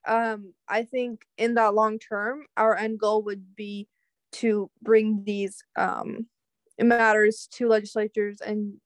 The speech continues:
just show them, like, physically with data, like, look at our petition or look at our this or that, and really have these bills pushed in Congress because we just can't, you know, we can't wait on this any longer.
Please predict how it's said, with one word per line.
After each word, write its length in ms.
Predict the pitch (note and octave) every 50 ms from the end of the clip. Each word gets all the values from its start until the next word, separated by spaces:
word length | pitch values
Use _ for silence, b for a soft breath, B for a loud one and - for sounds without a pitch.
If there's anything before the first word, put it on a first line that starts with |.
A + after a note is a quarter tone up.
| _ -
just 260 | G#3+ A#3 A#3 A3 - - _ _ _
show 420 | - - - - B3 B3 B3 B3+
them, 300 | A3+ A#3 A3+ G#3+ G3+ G3+
like, 180 | G3 F3+ G#3 - - -
physically 500 | B3 A#3+ A#3 A#3+ A3+ - A3 G#3+ G3+ E3
with 240 | E3+ G#3 G#3+ G3+ F#3+
data, 400 | G#3+ G#3+ G#3 G3+ G3+ G3+ G3+ G#3
like, 240 | G#3 G3+ - - - _ _ _ _ _ _ _ _
look 340 | A3+ A#3 A#3 A#3 A3+ A3+ A3
at 240 | G#3 G#3 G#3 G#3 G#3+
our 120 | G3+ G3+
petition 680 | - A3 G3+ - _ A#3+ A3 G#3 - - G3+ G#3+ G#3 G3+
or 100 | G#3 G#3
look 220 | A3+ A3+ A3 A3
at 140 | A3 G#3 G#3
our 300 | G3+ G3 G3 G3 G3 - - _ _ _ _ _
this 300 | A3 G#3+ A#3 A3+ A3 - _
or 120 | - G#3 A3
that, 320 | G3+ A3 G#3+ G#3 G3+ G3 - _ _ _ _ _ -
and 480 | - A3 G#3+ G3+ F#3+ A#3 - - - - - _ _ _ _ _ -
really 400 | - A3 A3+ B3 B3+ B3 B3+ B3
have 280 | A#3+ A#3 A#3 A3+ A3+ G#3 G#3 G3 - _ _ _ _ _
these 260 | G#3+ A#3+ A#3+ B3 B3
bills 300 | G3+ G3+ A#3 A3 A3 A3 - -
pushed 260 | C4 B3 B3 A#3 -
in 200 | G3+ G3+ G#3 G#3+
Congress 420 | - A3+ G#3 G#3 G3+ G3+ G#3+ - -
because 260 | G#3 G#3 - G#3+ G3
we 100 | G#3+ G#3
just 200 | G3 G#3 - -
can't, 160 | G#3+ - - _ _ _ _ _
you 120 | - A3 A3+
know, 240 | G3+ D#3+ - - -
we 80 | - A3
can't 200 | - A#3 F#3 G#3+
wait 180 | A3 A3+ A3+
on 140 | G#3+ F3+ F3+
this 140 | F3+ G3+ - -
any 180 | G#3 G#3 G3
longer. 400 | G#2+ A2+ A2+ A2+ A2+ A2+ A2 A#2